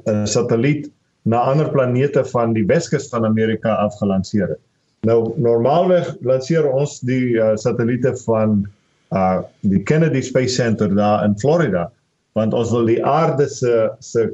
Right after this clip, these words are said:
se draaiing gebruik om vir ons so 'n bietjie ekstra spoed te gee. Maar in die geval van insight en die twee Marco satellietjies,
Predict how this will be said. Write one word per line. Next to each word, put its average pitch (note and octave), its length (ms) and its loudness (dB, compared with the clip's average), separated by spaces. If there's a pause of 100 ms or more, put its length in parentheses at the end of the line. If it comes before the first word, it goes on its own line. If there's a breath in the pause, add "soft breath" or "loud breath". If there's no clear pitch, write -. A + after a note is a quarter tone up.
(120)
se G#2 340 -2 (100)
draaiing C3 640 0 (260)
gebruik B2 500 0
om A#2+ 100 -2
vir B2 140 -4
ons A2 120 -4
so B2 80 -2
'n G#2+ 60 0
bietjie B2 300 -2
ekstra C#3+ 400 0
spoed - 320 -2
te C#3 100 -2
gee. F2 300 -4 (500)
Maar A#2+ 160 0
in B2 140 0
die C3 80 -2
geval D#3 260 2
van C#3 280 0
insight C#3+ 580 0 (560)
en A#2 240 0
die A#2 140 0
twee D3 300 2
Marco C#3 480 0
satellietjies, A2+ 920 -4